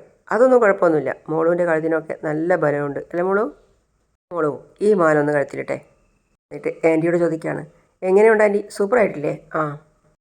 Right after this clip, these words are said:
മാലയൊക്കെ സൂപ്പറായിട്ടുണ്ട്, പക്ഷേ വില," മനോഹർ ദേഷ്യത്തോടെ പറയാണ്. "സ്റ്റോപ്പ് ഇറ്റ്, വിലയെക്കുറിച്ചൊന്നും പറയണ്ടാന്ന്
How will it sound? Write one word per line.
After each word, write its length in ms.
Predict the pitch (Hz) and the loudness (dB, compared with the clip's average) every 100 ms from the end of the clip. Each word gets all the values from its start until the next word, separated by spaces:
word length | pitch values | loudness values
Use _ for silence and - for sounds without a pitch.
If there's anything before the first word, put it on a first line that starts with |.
| - | -12
മാലയൊക്കെ 480 | 143 135 156 196 254 254 | -8 -2 2 2 2 2
സൂപ്പറായിട്ടുണ്ട്, 540 | 226 202 170 151 139 - - | 2 2 -2 -4 -10 -12 -12
പക്ഷേ 240 | - 147 - - 123 | -6 -4 -4 -6 -8
വില," 220 | 139 131 139 170 - _ _ _ _ _ _ _ | -4 -2 -2 -4 -8 _ _ _ _ _ _ _
മനോഹർ 260 | 139 143 139 | -16 -12 -6
ദേഷ്യത്തോടെ 400 | 143 143 143 151 135 | -6 -6 -10 -6 -6
പറയാണ്. 240 | 135 127 - - - _ _ _ _ | -4 -6 -8 -14 -16 _ _ _ _
"സ്റ്റോപ്പ് 300 | - 151 147 | -4 -4 -4
ഇറ്റ്, 160 | 131 - - _ _ _ _ _ _ _ _ _ 190 | -8 -18 -20 _ _ _ _ _ _ _ _ _ 2
വിലയെക്കുറിച്ചൊന്നും 600 | 196 202 202 185 180 170 | 4 4 2 4 4 4
പറയണ്ടാന്ന് 420 | 156 156 151 147 | 2 2 2 2